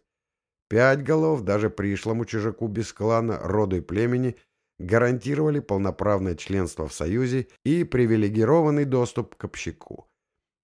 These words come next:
Пятерка была своеобразным аналогом грин-карт, обеспечивающей любому бродяге гражданство в преуспевающем дикарском обществе. Разумеется, если голова обладателя пятеры,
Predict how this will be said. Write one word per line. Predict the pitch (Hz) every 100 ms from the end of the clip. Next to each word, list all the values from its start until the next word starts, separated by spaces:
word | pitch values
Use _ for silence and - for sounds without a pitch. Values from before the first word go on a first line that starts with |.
| _
Пятерка | - 80 - 143 139 - 80 - _ _ _
была | 82 95 107
своеобразным | 104 95 110 104 113 113 110 107
аналогом | 104 110 117 104 104 90 - _
грин-карт, | 85 92 110 101 120 117 80 - _ _ _
обеспечивающей | - 92 104 - 127 135 - 117 117 -
любому | 107 104 101 123 143 143
бродяге | 123 135 139 131 117 92
гражданство | 92 92 90 85 95 107 - 139 135
в | _ -
преуспевающем | 120 101 - - 92 95 101 98 92
дикарском | 85 92 92 - 92 87
обществе. | 78 - 69 - 85 _ _ _ _ -
Разумеется, | 107 147 165 143 131
если | 123 113 104
голова | 101 110 117 117 107 80 - _
обладателя | 87 90 104 98 90 82 85
пятеры, | - 78 85 82 76